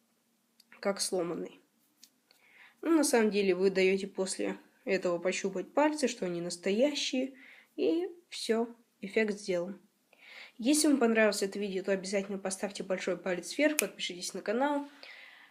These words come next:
Вы этот фокус можете показывать на улице или друзьям своим. Всем спасибо, до новых встреч!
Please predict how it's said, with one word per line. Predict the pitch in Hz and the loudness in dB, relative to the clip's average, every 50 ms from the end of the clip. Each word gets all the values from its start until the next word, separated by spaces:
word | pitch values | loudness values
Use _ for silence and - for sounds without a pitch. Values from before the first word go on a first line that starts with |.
| _ _ | _ _
Вы | - 196 233 262 | 0 6 8 8
этот | 254 240 254 220 208 - | 8 8 6 -2 -4 -6
фокус | - - 214 202 202 196 190 - | -4 -2 -2 0 0 -2 -2 -2
можете | 214 208 202 196 196 185 | -2 -2 -2 -4 -6 -6
показывать | - - 185 196 196 185 185 180 180 185 - - - | -2 0 2 2 2 2 2 -2 -4 -4 -6 -8 -4
на | 208 202 202 | -2 0 2
улице | 220 269 302 294 277 277 - - 269 269 269 277 269 277 - - - - | 2 4 4 2 2 0 2 4 4 4 4 2 0 -2 -6 -14 -12 -8
или | 269 254 262 254 247 214 208 196 190 196 196 | -6 -4 -4 -2 0 2 2 2 2 0 -2
друзьям | 196 190 185 190 175 175 175 170 175 | -6 -6 -6 -6 -4 -2 -2 -2 -2
своим. | 175 - - 180 170 180 196 | -4 -4 -4 -4 -4 -4 -4
Всем | - - - 233 208 175 | -4 0 2 2 2 2
спасибо, | 175 - - - 190 - - 262 285 294 294 294 294 - _ | 0 -6 -6 -6 -4 -4 -2 0 0 0 0 -2 -6 -12 _
до | 190 185 170 | -10 -6 -4
новых | 180 196 202 196 | -2 -2 -2 -4
встреч! | - - - - 123 - - - | -6 -8 -8 -8 -10 -10 -14 -20